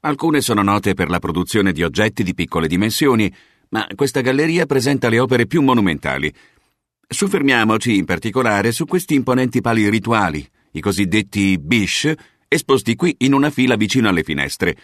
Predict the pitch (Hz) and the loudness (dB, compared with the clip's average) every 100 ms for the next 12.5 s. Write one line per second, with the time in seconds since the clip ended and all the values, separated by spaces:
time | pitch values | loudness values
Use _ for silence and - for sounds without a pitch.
0 | _ _ _ _ _ - 127 131 139 104 | _ _ _ _ _ -2 0 2 2 2
1 | 95 95 87 92 95 87 87 82 87 82 | 2 0 0 0 0 0 0 0 -2 -4
2 | 95 92 85 87 80 82 85 - 107 76 | 0 0 0 -2 -2 -2 0 2 2 -2
3 | - 71 - 98 85 85 113 98 - _ | -10 -12 -4 -2 0 0 0 -2 -10 _
4 | - 113 131 - 165 131 90 98 117 120 | -2 0 0 -2 0 0 2 2 2 0
5 | 98 82 82 92 92 80 85 95 113 156 | 0 0 0 0 0 -2 0 0 2 2
6 | 104 95 - _ _ _ _ _ 113 147 | 2 0 -4 _ _ _ _ _ 0 2
7 | 170 165 127 110 127 101 - 151 - 90 | 2 0 0 2 0 0 0 -2 0 -2
8 | 107 110 98 80 78 95 95 117 90 87 | 0 2 2 0 0 0 2 0 0 0
9 | 123 135 156 202 180 156 135 117 143 135 | -2 0 0 0 2 2 2 2 2 2
10 | 127 98 92 82 69 65 82 - _ _ | 2 2 2 -2 -4 -4 -6 -6 _ _
11 | _ _ _ _ - 208 165 131 110 147 | _ _ _ _ -2 2 2 2 0 2
12 | 120 101 95 87 113 | 2 2 2 0 -4